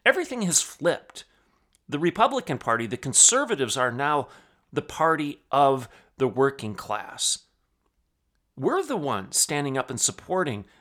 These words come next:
this convoy, these truckers, this diverse group of people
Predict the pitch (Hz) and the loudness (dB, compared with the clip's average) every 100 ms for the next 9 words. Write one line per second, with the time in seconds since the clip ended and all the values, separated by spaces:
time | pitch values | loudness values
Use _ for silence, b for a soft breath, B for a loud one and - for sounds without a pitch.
0 | b 131 - 123 110 104 95 95 113 - | b -2 0 0 -2 -4 -8 -8 -6 -2
1 | 139 120 - - - - b b b b | 0 -2 -8 -8 -6 -6 b b b b
2 | _ _ 143 - 135 110 160 - 139 139 | _ _ 2 2 0 0 0 0 -2 -6
3 | 120 - - 127 - - | -8 -10 -10 -10 -12 -18